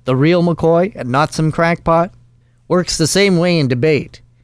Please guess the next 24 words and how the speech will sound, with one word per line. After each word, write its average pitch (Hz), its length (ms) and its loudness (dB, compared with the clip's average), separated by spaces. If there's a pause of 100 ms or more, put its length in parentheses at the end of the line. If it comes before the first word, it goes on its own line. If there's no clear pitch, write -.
(320)
We 190 140 0
just 190 220 0
know 151 600 0
who 123 120 -4
wins 123 340 -2
each 113 240 -6
point. 104 400 -6 (760)
When 131 160 -2
it's 131 140 -2
all 160 220 2
over, 147 400 0 (180)
we 139 140 0
know 175 220 2
it, 110 200 -6 (220)
and 117 140 -6
we 123 100 0
know 135 180 0
who 147 140 2
won." 175 380 -2 (640)
"Right 196 220 0
now?" 185 460 0 (220)
Devon 110 320 0
asked, 107 480 -4 (240)
hesitating. 120 720 -4